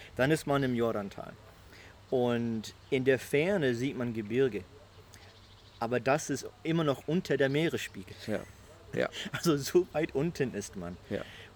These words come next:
Speaker 1: Und einfach diese ganze Atmosphäre hat mir sehr gefallen,
Speaker 2: Mhm.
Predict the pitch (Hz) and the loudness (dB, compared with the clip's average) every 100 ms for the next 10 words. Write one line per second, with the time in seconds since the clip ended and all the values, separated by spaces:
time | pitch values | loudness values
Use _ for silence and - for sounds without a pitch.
0 | - 139 127 123 113 - - - 131 151 | -4 -2 0 0 -4 -12 -20 -10 -4 -2
1 | 151 143 123 135 156 143 120 131 120 - | -2 -2 0 -2 2 2 2 -2 -6 -4
2 | 127 131 120 107 113 113 110 107 101 113 | 0 2 2 0 -4 -2 -2 -2 -2 0
3 | 113 104 - 95 90 95 104 | 0 -2 -6 -10 -8 -4 -4